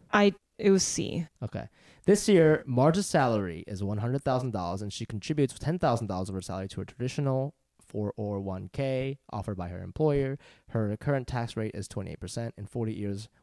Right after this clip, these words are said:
Speaker 2: when Marge retires, the money will have grown to one, one hundred sixty thousand dollars. Her tax rate during retirement will fall to twenty percent. Which of the following is true?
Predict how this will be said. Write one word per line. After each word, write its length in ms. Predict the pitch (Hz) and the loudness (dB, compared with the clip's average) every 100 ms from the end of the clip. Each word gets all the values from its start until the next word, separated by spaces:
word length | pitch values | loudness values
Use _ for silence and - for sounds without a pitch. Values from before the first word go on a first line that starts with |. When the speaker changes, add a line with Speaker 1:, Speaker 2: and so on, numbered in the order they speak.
| - | -14
Speaker 2:
when 100 | 101 | -10
Marge 220 | 95 92 | -8 -10
retires, 500 | 92 127 123 120 117 | -8 -4 -2 -2 -2
the 60 | 101 | -8
money 260 | 98 98 | -8 -6
will 200 | 90 73 - | -6 -8 -10
have 180 | 90 - | -14 -10
grown 200 | 90 87 | -8 -8
to 120 | - | -8
one, 300 | 87 92 90 - | -10 -8 -10 -8
one 200 | 110 117 | -6 -4
hundred 220 | 120 120 | -2 -2
sixty 240 | - 123 107 | -4 -10 -10
thousand 320 | 98 87 87 | -8 -10 -8
dollars. 240 | 87 67 - | -10 -10 -10
Her 80 | |
tax 360 | 95 123 131 - | -10 -8 -8 -8
rate 200 | 104 104 - | -8 -8 -10
during 300 | 95 98 - _ _ - | -10 -10 -16 _ _ -14
retirement 380 | 110 101 98 95 | -10 -8 -8 -6
will 120 | 90 | -8
fall 200 | - 98 | -6 -8
to 60 | 90 | -6
twenty 180 | 120 110 | -8 -8
percent. 320 | 82 - - | -12 -14 -16
Which 140 | - - | -16 -12
of 60 | |
the 60 | 92 | -12
following 360 | - 73 82 85 | -10 -12 -12 -12
is 100 | - | -16
true? 280 | - - | -16 -16